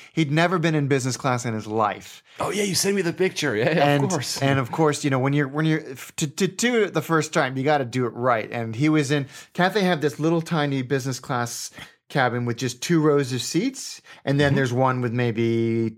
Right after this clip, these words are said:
Speaker 1: twelve
Speaker 2: Yeah.
Speaker 1: or fifteen rows of
Speaker 2: Yeah, there's
Speaker 1: seats.
Speaker 2: galley and then the big one. Yeah,
Speaker 1: Yeah, and
Speaker 2: yeah.
Speaker 1: he was in the two, little tiny one. I was like, "Man,
Speaker 2: Ah, that's
Speaker 1: do
Speaker 2: very
Speaker 1: you,"
Speaker 2: private.
Speaker 1: and so
Speaker 2: Ah.
Speaker 1: I have this picture of Greg just grinning like an idiot. Um, and justifiably so. The product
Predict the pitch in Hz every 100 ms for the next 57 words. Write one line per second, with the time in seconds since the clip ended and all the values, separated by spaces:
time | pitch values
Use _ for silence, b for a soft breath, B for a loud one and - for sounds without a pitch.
0 | - - - - 113 113 113 110 110 110
1 | 110 123 113 - 120 107 107 104 101 101
2 | 104 92 123 123 123 113 104 95 90 82
3 | 78 78 151 139 131 165 208 190 175 151
4 | 127 208 226 151 165 175 196 233 170 120
5 | 113 113 107 127 139 156 160 160 160 95
6 | 90 87 85 85 147 165 160 - 87 -
7 | 156 185 185 185 190 196 180 170 196 -
8 | 170 156 160 139 135 - 139 156 147 147
9 | 143 135 143 135 120 113 _ B B B
10 | 127 123 123 127 220 180 - 311 - 220
11 | 214 220 156 147 120 120 - 196 220 208